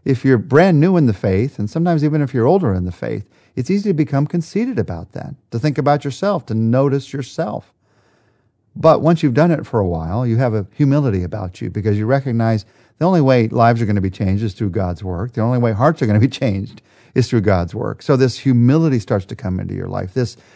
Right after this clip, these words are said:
gentleness starts to come into your life. That's what to look for, the scripture says. You also wanna look for something, I talked about arguments a moment ago. You wanna look for somebody who is not quarrelsome.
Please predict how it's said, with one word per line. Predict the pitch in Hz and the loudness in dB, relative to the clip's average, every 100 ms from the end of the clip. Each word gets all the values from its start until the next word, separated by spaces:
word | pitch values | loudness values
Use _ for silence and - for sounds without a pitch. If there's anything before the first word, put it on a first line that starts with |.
| _ - | _ -6
gentleness | 107 143 170 143 104 92 | 2 4 4 2 0 0
starts | - 101 92 | -2 -6 -6
to | 120 | -8
come | 98 92 | -4 -2
into | 92 101 | -4 -6
your | 101 95 | -8 -8
life. | 85 82 - _ _ _ | -10 -12 -16 _ _ _
That's | 127 120 - | 2 2 2
what | 113 | -2
to | 107 | 0
look | 101 95 | -2 -4
for, | - - - - | -8 -18 -14 -12
the | |
scripture | - 113 - 90 | -6 -6 -6 -10
says. | - - 120 - _ _ _ _ _ _ _ _ _ _ _ _ _ | -10 -10 -12 -18 _ _ _ _ _ _ _ _ _ _ _ _ _
You | 135 | 0
also | 180 226 | 2 4
wanna | 220 165 | 4 4
look | 151 - | 2 2
for | 131 | -2
something, | - 131 110 123 | 0 0 0 0
I | 110 | 0
talked | 107 127 | 0 -2
about | 117 117 104 | 0 0 2
arguments | 110 113 110 98 | 2 2 0 -2
a | 110 | -2
moment | 98 98 95 | 0 0 -2
ago. | 90 95 92 - _ _ | -2 -2 -4 -8 _ _
You | - | -2
wanna | 147 151 | 2 4
look | 151 | 2
for | 151 | 0
somebody | 120 139 123 120 | -4 -2 0 0
who | 110 110 | 0 0
is | 101 | 0
not | 107 110 104 - _ _ | 0 0 -2 -8 _ _
quarrelsome. | 113 98 90 82 95 98 | -4 -4 -4 -10 -14 -16